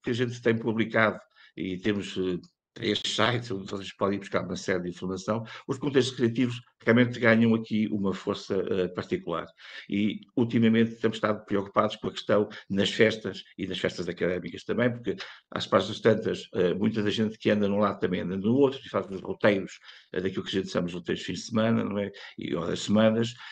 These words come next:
e, eh, ultimamente temos-nos preocupado com a questão, eh, das questões de género na noite, e sabemos que ontem, eh, foi um dia que se falou muito da, da questão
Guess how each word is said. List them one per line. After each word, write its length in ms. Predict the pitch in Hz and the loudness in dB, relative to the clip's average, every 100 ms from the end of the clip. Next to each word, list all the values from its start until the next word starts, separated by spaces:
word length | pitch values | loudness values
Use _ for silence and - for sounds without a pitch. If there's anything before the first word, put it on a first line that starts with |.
| - - | -12 2
e, 300 | 110 110 107 | 6 6 6
eh, 140 | 104 - | 4 4
ultimamente 420 | 117 113 110 110 | 4 4 2 2
temos-nos 360 | 104 95 92 | -2 -4 -10
preocupado 460 | - 98 92 - 92 | 0 0 2 0 0
com 100 | - | -4
a 40 | |
questão, 360 | 90 - 95 92 - - | -4 0 0 0 -8 -12
eh, 500 | - 85 82 - 80 | -6 -2 -2 -2 -4
das 140 | 78 87 | -4 -4
questões 220 | - 87 | -2 -2
de 100 | 85 | 0
género 420 | 87 95 95 98 | 2 2 2 -2
na 140 | 92 92 | -2 0
noite, 340 | 92 98 - - - - - | 2 0 -2 -18 -20 -14 -10
e 60 | |
sabemos 400 | - 98 101 92 | 2 6 6 4
que 120 | - 95 | -2 0
ontem, 360 | 95 - 90 | 0 -2 -4
eh, 160 | - 92 | -2 -4
foi 220 | - 87 | 0 0
um 40 | 90 | 2
dia 200 | 101 92 | -2 -2
que 60 | |
se 60 | - | -2
falou 160 | 95 | -2
muito 200 | 92 95 | 0 -2
da, 100 | - 92 | -2 -4
da 120 | 90 90 | -4 -6
questão 340 | - 92 90 | 0 0 0